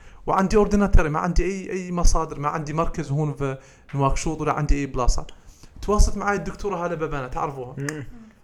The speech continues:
Speaker 1: وخيرت بها إنسانة رائعة
Speaker 2: Yeah.
Speaker 1: ومتميزة في ذا اللي نقال له تحفيز الشباب.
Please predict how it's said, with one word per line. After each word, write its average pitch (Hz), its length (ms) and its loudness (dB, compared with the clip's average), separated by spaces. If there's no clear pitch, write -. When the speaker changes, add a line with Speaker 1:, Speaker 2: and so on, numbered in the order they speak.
Speaker 1:
وخيرت - 460 8
بها 147 160 6
إنسانة 151 400 2
رائعة 170 480 4
Speaker 2:
Yeah. 135 100 -8
Speaker 1:
ومتميزة 175 640 0
في 143 60 -6
ذا 175 60 0
اللي 165 180 -6
نقال 160 180 -2
له 156 60 -4
تحفيز - 420 6
الشباب. 131 420 2